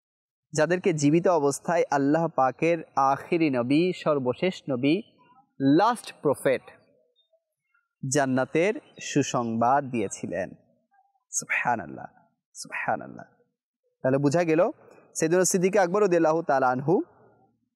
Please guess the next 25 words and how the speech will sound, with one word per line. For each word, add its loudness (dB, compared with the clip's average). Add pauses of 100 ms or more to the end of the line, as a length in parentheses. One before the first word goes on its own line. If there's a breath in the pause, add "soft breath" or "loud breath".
(280)
শুধুমাত্র 0
হযরত 0
বিলাল 2
হাবশী 0
রাদিয়াল্লাহু 4
তাআলা 2
আনহুকে -2
নয়, -4 (580)
বরং 0
বহু 2
সাহাবীকে -2
উনি -4 (880)
মুক্ত -2
করে 0
দিয়েছিলেন, -6
ক্রয় 0
করে 2
মুক্ত -2
করে 0
দিয়েছিলেন। -6 (1200)
হযরত 0
মুফতি 0
আহমদ -2
ইয়ার 2
খান -2